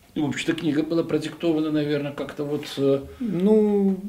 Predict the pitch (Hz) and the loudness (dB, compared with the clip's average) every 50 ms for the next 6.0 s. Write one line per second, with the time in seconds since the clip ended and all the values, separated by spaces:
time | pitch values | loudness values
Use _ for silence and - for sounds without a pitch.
0 | 214 202 190 196 196 196 185 190 196 185 185 190 190 220 214 202 196 196 196 202 | -8 -6 -6 -6 -6 -6 -4 -4 -4 2 6 8 8 10 10 12 12 12 12 12
1 | 190 - - 196 190 208 240 240 202 160 135 - - 131 123 147 147 127 - 131 | 12 12 10 8 10 12 12 12 12 12 12 10 8 6 6 6 2 4 2 2
2 | 120 - 117 - - 123 120 151 151 156 143 - 160 156 165 196 190 175 170 156 | 2 2 0 0 0 4 4 6 6 6 4 4 4 6 8 8 8 8 8 6
3 | 156 151 151 147 147 127 - - - - - - - - - - - 123 127 127 | 6 8 10 12 10 10 10 6 -6 -14 -18 -20 -20 -20 -20 -10 -2 4 6 8
4 | 127 120 123 135 - 151 147 120 131 139 139 135 135 131 127 123 127 127 123 - | 8 8 6 4 4 4 2 2 4 6 6 6 6 6 6 6 4 4 4 2
5 | 123 110 - - 143 123 - 120 110 - - 113 107 104 110 127 143 156 165 | -2 -2 0 2 0 4 4 4 2 4 6 6 6 8 6 6 4 4 0